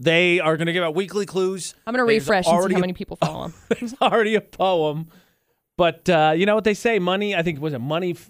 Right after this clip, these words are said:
Speaker 1: money won is sweeter than money earned. And I think money found is same thing.
Speaker 2: Right.
Speaker 1: And this one you can find and keep. Unlike McCall, speaking of five thousand dollars,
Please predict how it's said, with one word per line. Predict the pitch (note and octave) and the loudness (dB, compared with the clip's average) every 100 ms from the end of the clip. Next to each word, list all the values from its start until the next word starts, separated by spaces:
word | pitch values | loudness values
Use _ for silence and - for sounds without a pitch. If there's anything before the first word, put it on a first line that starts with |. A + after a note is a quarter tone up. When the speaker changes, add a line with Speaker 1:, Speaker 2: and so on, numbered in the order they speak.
| - | -20
Speaker 1:
money | B2 D3+ G#3 F#3+ | -4 0 0 0
won | D#3 F#3 G3+ G#3+ | 0 0 0 -2
is | D#3+ | -4
sweeter | - F3 F3 | -4 -2 0
than | D3+ | -2
money | D3+ E3 D#3+ C3 | -2 -4 -4 -4
earned. | D3+ C3 A#2 - | -4 -2 -6 -8
And | B2+ | -4
I | C3 | -2
think | C3+ | -2
money | C3 C#3+ | -2 -2
found | - E3+ E3+ C#3+ B2 | -2 -2 -2 -2 -4
is | A2 - - _ | -8 -12 -20 _
same | - D3+ C#3 | -4 -2 0
thing. | D#3 A#2+ F#2+ _ | -2 -4 -8 _
Speaker 2:
Right. | A3 A3+ G#3+ _ _ _ _ _ _ _ _ _ - | 0 0 0 _ _ _ _ _ _ _ _ _ -4
Speaker 1:
And | D3 | 2
this | A3+ - | 2 2
one | F#3+ E3 | 0 0
you | C#3+ | -4
can | C#3 | -6
find | E3 D3+ B2+ | -4 -4 -4
and | A2+ | -10
keep. | - A3 E3+ | -6 -4 -4
Unlike | - C#4 C#4+ G#3 E3+ D#3 | -2 -2 0 0 0 -2
McCall, | C#3+ - C#3 C3+ C#3 - | -10 -6 -4 -4 -6 -16
speaking | - E3 C3+ A#2+ | -12 -10 -6 -6
of | |
five | - B2 A#2 | -4 -4 -2
thousand | A#2+ G#2 A2 | -4 -4 -2
dollars, | D3 B2 G2+ - | 0 0 -4 -10